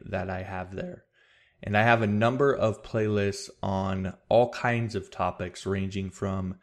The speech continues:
building your first website using H T M L, C S S, and P H P, to, uh, a whole tutorial on responsive web design, to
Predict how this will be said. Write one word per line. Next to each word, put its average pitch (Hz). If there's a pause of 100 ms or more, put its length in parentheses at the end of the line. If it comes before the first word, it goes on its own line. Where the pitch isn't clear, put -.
(380)
building 104
your 101
first 98
website 104
using 98
H 95
T -
M 98
L, 95
C 95
S 95
S, 92
and -
P 92
H -
P, 147 (480)
to, 104 (420)
uh, -
a 101
whole 120
tutorial 107
on 95
responsive 92
web 135
design, 123
to 98